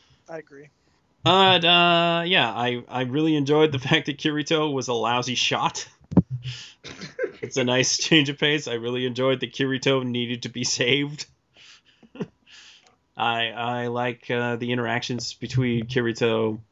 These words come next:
Speaker 2: and Sinon a whole, whole lot. And, uh, I,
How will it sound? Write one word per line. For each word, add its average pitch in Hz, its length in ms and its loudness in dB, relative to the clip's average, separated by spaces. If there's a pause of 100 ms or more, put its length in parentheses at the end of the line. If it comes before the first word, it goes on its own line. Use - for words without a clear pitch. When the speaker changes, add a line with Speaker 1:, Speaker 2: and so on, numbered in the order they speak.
(520)
Speaker 2:
and 104 480 -2 (160)
Sinon 120 540 0
a 104 160 -4
whole, 120 340 4
whole 113 240 2
lot. 104 580 0 (880)
And, 101 580 -6 (680)
uh, 90 40 -6
I, 98 600 -2